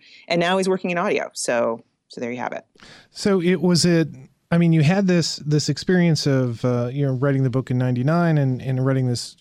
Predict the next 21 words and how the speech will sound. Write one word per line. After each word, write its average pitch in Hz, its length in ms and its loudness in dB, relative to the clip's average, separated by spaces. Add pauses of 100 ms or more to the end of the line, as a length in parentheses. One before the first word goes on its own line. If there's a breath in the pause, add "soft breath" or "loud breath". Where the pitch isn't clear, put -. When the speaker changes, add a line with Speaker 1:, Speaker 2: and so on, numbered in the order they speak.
Speaker 2:
sort 139 220 -4
of 120 120 -4
follow-up 139 460 -2
to 135 220 -2
it - 220 -6 (440 soft breath)
about 131 720 -2
audio 131 340 -2
storytelling. 123 1080 -2 (100)
And 127 120 -2
then 143 140 0
now 147 160 0
you're 139 160 0
doing, 139 280 0
you're, 127 280 -4
you're 131 280 -6
producing 135 380 -2
an 127 60 0
audio 123 400 0
product, 131 640 -6
a 110 120 -6
podcast. 120 720 -6